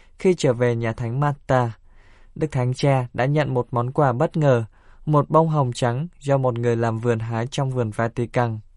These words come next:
Một lần khác, Đức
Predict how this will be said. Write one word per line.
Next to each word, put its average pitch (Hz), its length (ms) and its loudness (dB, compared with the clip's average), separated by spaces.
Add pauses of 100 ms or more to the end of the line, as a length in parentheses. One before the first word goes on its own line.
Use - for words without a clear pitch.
(1000)
Một 131 200 0
lần 113 160 0
khác, 160 240 -2 (500)
Đức 185 100 2